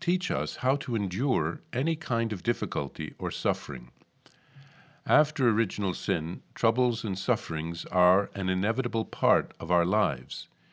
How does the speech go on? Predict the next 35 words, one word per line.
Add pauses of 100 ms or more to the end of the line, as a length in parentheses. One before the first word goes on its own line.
(600)
The
evil
one
will
always
try
to
exploit
these
circumstances
and
tempt
us
to
despair. (960)
He
will
try
to
get
us
to
curse
God
for
our
sufferings, (500)
as
he
did (140)
to
Job
in
the
Bible.